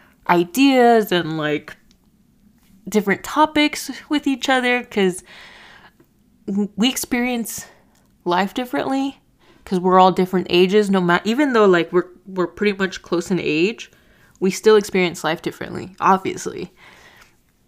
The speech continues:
Because, um, I'm probably th-, no, I am. I'm the only one that has, like, real life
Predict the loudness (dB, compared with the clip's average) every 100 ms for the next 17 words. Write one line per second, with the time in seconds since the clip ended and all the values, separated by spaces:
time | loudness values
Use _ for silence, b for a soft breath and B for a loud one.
0 | _ _ _ _ -6 -6 -2 -2 -2 -4
1 | -6 -4 -4 -6 -10 -14 b b b b
2 | b b b b b b -10 -10 _ -4
3 | -2 -2 -2 -4 -4 -4 -4 -4 -6 -8
4 | -10 b b b _ _ -10 0 2 2
5 | 0 -2 0 -2 -6 -20 b b b b
6 | b b _ -2 2 4 2 0 -4 B
7 | B -8 -2 -2 -2 -4 -6 -4 -2 -2
8 | -2 -4 -2 0 2 2 0 -2 -2 -2
9 | -6 -2 2 2 2 2 0 -4 -20